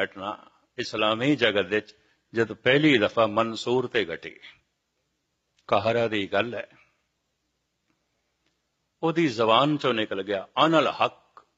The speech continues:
ਹੱਕ ਕਹਿੰਦੇ ਨੇ ਸੱਚ ਨੂੰ, "ਮੈਂ ਸੱਚ ਹੋ ਗਿਆ, ਮੈਂ ਖੁਦਾ ਹੋ ਗਿਆ।"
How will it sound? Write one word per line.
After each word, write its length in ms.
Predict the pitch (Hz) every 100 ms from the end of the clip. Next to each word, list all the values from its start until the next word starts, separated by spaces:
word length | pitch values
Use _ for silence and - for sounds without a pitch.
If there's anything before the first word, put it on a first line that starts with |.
| _ - 107
ਹੱਕ 200 | 131 131
ਕਹਿੰਦੇ 300 | 123 113 120
ਨੇ 120 | 113
ਸੱਚ 360 | - 127 123 101
ਨੂੰ, 200 | - _ _ _ _ _ _ _ 110
"ਮੈਂ 180 | 120
ਸੱਚ 360 | 107 123 131 131
ਹੋ 220 | 110 90
ਗਿਆ, 260 | 90 87 82
ਮੈਂ 200 | 98 104
ਖੁਦਾ 300 | - 98 107
ਹੋ 220 | 107 78
ਗਿਆ।" 440 | - - - -